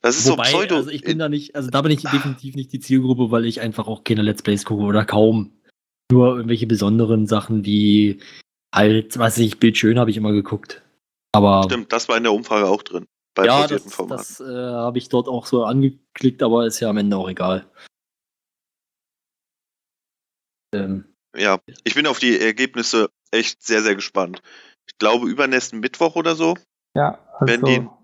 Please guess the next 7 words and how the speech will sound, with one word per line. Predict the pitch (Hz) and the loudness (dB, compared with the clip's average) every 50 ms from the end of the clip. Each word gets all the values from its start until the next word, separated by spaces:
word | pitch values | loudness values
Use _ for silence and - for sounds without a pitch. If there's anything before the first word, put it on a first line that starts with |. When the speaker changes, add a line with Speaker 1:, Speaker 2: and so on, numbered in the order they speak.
| _ _ _ _ _ | _ _ _ _ _
Speaker 1:
Moin | - 110 110 113 | -4 -2 -2 0
Moin | 113 117 123 131 | 0 0 0 0
verkündet. | 131 - 143 135 - 147 143 139 143 151 - _ _ _ _ | -2 -6 -12 -12 -10 -12 -12 -10 -12 -14 -14 _ _ _ _
Speaker 3:
am | - 147 139 135 | -2 -2 -2 -2
sechzehnten | - - 139 131 - - - 131 127 - - 123 120 | -2 -4 -4 -4 0 2 2 2 2 2 2 2 2
elften, | - - 120 120 - - - 127 120 | 4 4 2 2 0 -2 -2 -2 0
richtig. | 120 123 120 - - 120 117 | 0 -2 -2 0 0 0 0